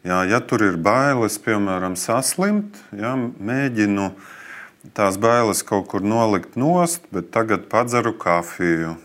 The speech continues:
jā, tur vai, m, paskrienu, vai pastaigājos,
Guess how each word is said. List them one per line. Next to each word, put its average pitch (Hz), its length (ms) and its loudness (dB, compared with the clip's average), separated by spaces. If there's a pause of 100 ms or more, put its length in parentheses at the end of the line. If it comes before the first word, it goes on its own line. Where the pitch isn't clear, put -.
jā, 85 200 -8 (140)
tur 87 260 -14
vai, 98 220 0 (160)
m, 90 340 -12
paskrienu, 90 1000 -2
vai 110 160 -4
pastaigājos, 85 1300 -2